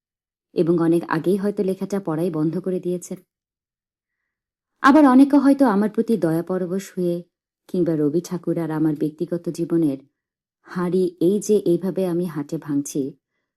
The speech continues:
সে কারণেই লেখাটা থেকে মুখ ফিরিয়ে নেননি। যারা এখনো আমার সঙ্গে আছেন, তা সে যে কারণেই হোক, তাদের জিজ্ঞেস করছি, মনে আছে কি আপনাদের এই লেখাতেই বেশ কিছু আগে আমি বলেছি,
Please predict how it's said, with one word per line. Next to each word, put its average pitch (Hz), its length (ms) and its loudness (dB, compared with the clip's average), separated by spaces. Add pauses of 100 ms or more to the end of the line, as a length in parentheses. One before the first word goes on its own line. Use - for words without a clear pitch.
(120)
সে - 180 -2
কারণেই 165 380 -2
লেখাটা 175 340 -6
থেকে 190 260 -8
মুখ 175 220 -4
ফিরিয়ে 180 280 -4
নেননি। 135 420 -6 (1800)
যারা 247 360 6
এখনো 294 260 6
আমার 226 200 4
সঙ্গে 233 300 0
আছেন, 214 420 -4 (360)
তা 160 120 -6
সে 156 160 -6
যে 147 160 0
কারণেই 160 400 -2
হোক, 151 320 -8 (840)
তাদের 208 260 4
জিজ্ঞেস 190 340 0
করছি, - 480 -8 (1120)
মনে 240 260 6
আছে 285 220 4
কি 302 160 0
আপনাদের 196 460 -2 (360)
এই 165 120 2
লেখাতেই 190 440 0
বেশ 170 260 -2
কিছু 208 320 -8
আগে 165 440 -4
আমি 156 200 -2
বলেছি, 151 600 -6